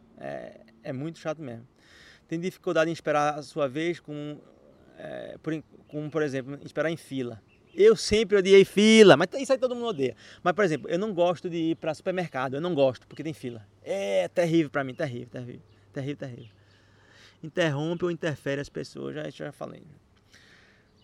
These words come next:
Então, é, esses são os sintomas, é, do,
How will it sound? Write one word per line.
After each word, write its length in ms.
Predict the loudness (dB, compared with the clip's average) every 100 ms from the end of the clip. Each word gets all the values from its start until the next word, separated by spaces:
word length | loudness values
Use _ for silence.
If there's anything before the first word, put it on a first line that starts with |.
| _ _
Então, 300 | -2 0 2 0
é, 360 | 0 0 4 2
esses 160 | 2
são 160 | -2 -4
os 80 | -4
sintomas, 680 | -8 -4 -2 -2 -4 -6 -8
é, 540 | -4 -2 -2 -2 -4 -8 _ _ _ _ _ -20
do, 680 | -10 -6 -4 -4 -4 -8